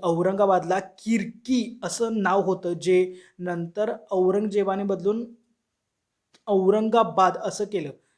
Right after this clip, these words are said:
याची आपण स्टोरी ऐकणार आहे पुढं. पण यावेळेस शहेनशाह फक्त महाराष्ट्रात किंवा मध्य प्रदेशपर्यंत राज्य करत होता, ईस्ट कम्प्लीट साईडला राज्य करत होता, जिथं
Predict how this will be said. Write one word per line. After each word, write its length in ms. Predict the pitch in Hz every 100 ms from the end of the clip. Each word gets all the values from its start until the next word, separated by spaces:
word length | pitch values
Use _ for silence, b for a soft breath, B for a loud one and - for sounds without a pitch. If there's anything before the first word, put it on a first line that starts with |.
| _ -
याची 220 | 190 220
आपण 200 | 220 214
स्टोरी 360 | 208 208 170 185
ऐकणार 360 | 170 180 180
आहे 80 | 175
पुढं. 280 | 170 156 170 - -
पण 220 | 240 285 170
यावेळेस 840 | 160 185 202 170 156 180 208 - _ _ _ _ _ _ _ _ _ -
शहेनशाह 840 | - 196 151 190 214 - 214 208 233 -
फक्त 380 | 208 208 - 226
महाराष्ट्रात 880 | 226 214 185 180 190 190 - 196 185 -
किंवा 200 | 196 190
मध्य 340 | 185 175 214
प्रदेशपर्यंत 640 | 208 185 185 - 185 185
राज्य 320 | 196 180 165 175
करत 180 | 165
होता, 320 | 165 185 190 190 B B -
ईस्ट 420 | 214 220 - 240
कम्प्लीट 420 | 214 190 196 214
साईडला 340 | - 202 196 190
राज्य 280 | 180 180
करत 240 | 185 180 170
होता, 220 | 170 175
जिथं 380 | 170 165 180